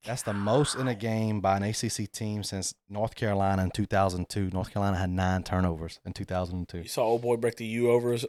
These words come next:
Speaker 2: over his leg?
Speaker 1: Yeah, that was one of the big things. He broke the U after he made a long touchdown.
Speaker 2: It was a pick six, I
Speaker 1: I,
Speaker 2: think.
Speaker 1: I have a note right here saying, Rob, if, if, if you would have asked me in the beginning of the year,
Speaker 2: Okay.
Speaker 1: uh, who would have had the better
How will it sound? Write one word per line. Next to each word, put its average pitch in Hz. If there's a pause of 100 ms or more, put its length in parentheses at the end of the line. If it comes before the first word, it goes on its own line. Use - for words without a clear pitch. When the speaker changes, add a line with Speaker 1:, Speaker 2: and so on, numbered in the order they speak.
Speaker 2:
over 123
his 120
leg? 127
Speaker 1:
Yeah, 117
that 117
was 127
one 127
of 120
the 113
big 113
things. 117
He 117
broke 113
the 110
U 117
after 113
he 110
made 107
a 101
long 104
touchdown. 101 (200)
Speaker 2:
It -
was -
a 104
pick -
six, -
I 107
Speaker 1:
I, -
Speaker 2:
think. 107
Speaker 1:
I 98
have 120
a 110
note 120
right 110
here 113
saying, 104 (420)
Rob, 110 (160)
if, 98
if, 95 (200)
if 107
you 156
would 185
have 117
asked 107
me 80
in 95
the 92
beginning 113
of 160
the 160
year, 87
Speaker 2:
Okay. 139 (600)
Speaker 1:
uh, 87 (400)
who 143
would 151
have 131
had 135
the 110
better 117